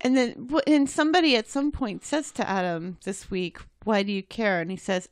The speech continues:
"Well, because I want him behind bars for what he's done." But in order to do that, he seems to want him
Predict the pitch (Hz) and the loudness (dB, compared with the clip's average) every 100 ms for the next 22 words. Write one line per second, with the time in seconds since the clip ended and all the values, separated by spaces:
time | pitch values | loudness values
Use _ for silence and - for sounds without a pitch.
0 | 180 208 185 - 190 226 214 208 220 226 | -2 0 0 -4 -4 0 2 2 0 0
1 | 208 208 202 175 175 196 208 - 185 180 | 0 -2 -4 -4 -2 0 0 -4 -6 -6
2 | 175 185 220 247 202 175 _ _ _ _ | -6 -4 0 0 -2 -10 _ _ _ _
3 | _ _ _ _ _ _ 233 226 233 226 | _ _ _ _ _ _ 4 4 4 4
4 | 220 208 220 190 233 233 202 190 - _ | 4 0 -4 -2 0 2 2 2 -4 _
5 | _ _ - 214 240 220 - 220 202 208 | _ _ -10 -6 -4 -4 -4 -2 0 0
6 | - 214 185 185 | -2 -4 -4 -8